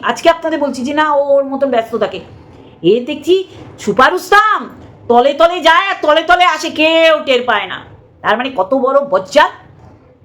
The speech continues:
আমি তো বলবো এই রকম জন্ম দিয়ে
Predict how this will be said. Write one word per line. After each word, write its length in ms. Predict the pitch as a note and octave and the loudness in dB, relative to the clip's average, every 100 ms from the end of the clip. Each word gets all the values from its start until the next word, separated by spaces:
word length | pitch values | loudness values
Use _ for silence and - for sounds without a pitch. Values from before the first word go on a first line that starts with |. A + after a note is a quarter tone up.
| - - | -20 -14
আমি 220 | - G3+ A#3+ | -6 -4 -2
তো 140 | D#4+ | 0
বলবো 500 | A#3+ B3+ D4 F4 F#4+ - - | 2 2 2 0 -2 -14 -2
এই 200 | G#3+ B3 | 0 2
রকম 440 | C#4+ C#4+ F4 D#4 | 0 0 -2 -2
জন্ম 360 | F3 A#3 B3 D4+ | 0 0 0 -2
দিয়ে 340 | D#4 F4 G4+ | -2 -2 -4